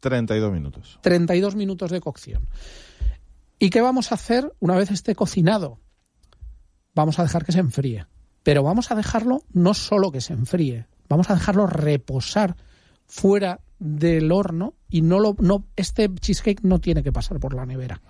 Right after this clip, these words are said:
Speaker 1: Vale.
Speaker 2: ¿Vale? Porque si pasa por la nevera se nos va a solidificar.
Speaker 1: Claro, se va a cuajar muchísimo.
Speaker 2: Entonces ya no
Speaker 1: Pero al
Speaker 2: vamos a
Speaker 1: final es
Speaker 2: obtener
Speaker 1: queso y el
Speaker 2: este,
Speaker 1: queso,
Speaker 2: claro,
Speaker 1: claro.
Speaker 2: correcto. No vamos a obtener esta cremosidad
Speaker 1: Claro.
Speaker 2: que busco aquí dentro, ¿vale?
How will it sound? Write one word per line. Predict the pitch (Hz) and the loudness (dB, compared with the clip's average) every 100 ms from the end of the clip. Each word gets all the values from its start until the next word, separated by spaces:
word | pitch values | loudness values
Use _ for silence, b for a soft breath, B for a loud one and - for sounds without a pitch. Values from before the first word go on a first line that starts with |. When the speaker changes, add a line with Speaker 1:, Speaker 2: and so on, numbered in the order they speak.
| b b - | b b -2
Speaker 1:
Vale. | 80 71 165 - | 0 2 0 2
Speaker 2:
¿Vale? | 143 151 220 b b b b | 4 4 0 b b b b
Porque | 160 151 | -2 0
si | 156 | 0
pasa | 165 170 196 | 0 0 2
por | 190 | 0
la | 196 | 0
nevera | 190 190 196 | 0 -2 -4
se | 185 185 | -2 0
nos | 156 | 0
va | 156 | 0
a | |
solidificar. | - 196 170 151 - 151 151 | 2 2 2 2 0 0 2
Speaker 1:
Claro, | 131 104 | 4 2
se | 92 | 2
va | 120 | 2
a | |
cuajar | 127 101 131 143 | 2 0 0 2
muchísimo. | 120 - 160 | 2 2 2
Speaker 2:
Entonces | 190 | 4
ya | 196 202 214 | 2 2 0
no | 190 190 190 190 | 2 2 2 2
Speaker 1:
Pero | 190 | 0
al | 196 | 0
Speaker 2:
vamos | 190 | 0
a | - | 0
Speaker 1:
final | 175 | 2
es | 190 | 2
Speaker 2:
obtener | 190 196 | 2 2
Speaker 1:
queso | 202 120 | 0 0
y | |
el | 226 | 2
Speaker 2:
este, | 196 202 | 2 0
Speaker 1:
queso, | - 135 | -2 -4
Speaker 2:
claro, | 139 160 170 170 156 | 0 2 2 2 0
Speaker 1:
claro. | 127 143 | -2 -2
Speaker 2:
correcto. | 170 151 156 180 160 143 B B B | 0 2 2 0 -2 -6 B B B
No | 175 | 2
vamos | 196 | 2
a | 185 | -2
obtener | 185 185 190 | -2 -2 -2
esta | 185 220 | -4 -4
cremosidad | - 190 185 165 - 160 165 175 | 0 2 2 0 0 2 2 2
Speaker 1:
Claro. | 147 113 | 2 4
Speaker 2:
que | |
busco | 170 156 - 143 - b b | 2 0 -4 -8 -10 b b
aquí | 147 139 147 | -2 2 2
dentro, | 147 139 139 135 | 2 0 -4 -4
¿vale? | 147 170 | -2 0